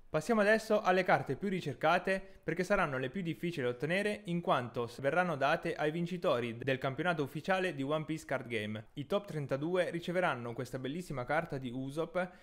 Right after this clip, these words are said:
in versione alternativa. La carta avrà tremila di potenza,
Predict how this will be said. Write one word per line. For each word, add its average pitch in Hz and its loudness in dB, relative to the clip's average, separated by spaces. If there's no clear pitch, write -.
in 143 -4
versione 165 0
alternativa. 120 -4
La 139 0
carta 190 4
avrà 151 4
tremila 156 -2
di 143 0
potenza, 185 0